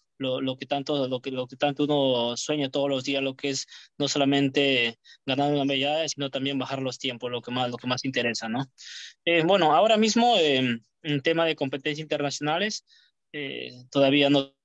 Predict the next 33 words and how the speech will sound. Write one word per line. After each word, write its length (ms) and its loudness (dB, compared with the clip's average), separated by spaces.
tenemos, 500 2
este, 540 -2
digamos, 540 0
este, 640 -8
algo 560 2
ya 200 2
definido, 580 -2
¿no? 240 -2
Eh, 240 -6
pero 200 -2
lo 140 -2
que 160 -4
sí, 600 -2
eh, 580 -4
nos 200 -2
deja 180 -4
esta 180 -2
competencia 720 -4
de 100 -4
que 160 -2
con 200 2
esta, 500 2
con 160 0
este 160 -4
tiempo 300 -2
que, 380 -2
que 120 -4
acabo 240 -2
de 80 -2
hacer 160 -4
mi 100 -4
persona, 500 -4
eh, 720 -4